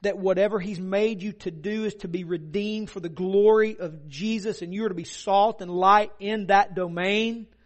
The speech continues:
He is the potter. You are the clay. Submit to Him. You talk about a life fulfilling.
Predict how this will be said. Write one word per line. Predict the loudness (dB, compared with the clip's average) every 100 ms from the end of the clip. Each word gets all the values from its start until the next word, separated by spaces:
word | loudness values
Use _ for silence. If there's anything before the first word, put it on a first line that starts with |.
| _ _ -20 -20 _
He | -4 -2
is | -4 2 4 4 2
the | -8
potter. | -4 4 6 6 4
You | -2 -6 0
are | 6 6
the | 6 -4
clay. | -6 2 4 4 0
Submit | -6 -8 -6 -2 0 0 -2 -14 -20 -20 _
to | -10 -6
Him. | -6 -6 -4 -4 -8 -14 -20 _ _ _ _ _ _ _ _ _ _ _ _ _ _ _
You | -14
talk | -2 2
about | 2
a | 2
life | 4 6 6 6
fulfilling. | -2 -12 -6 -2 0 -2 -8 -18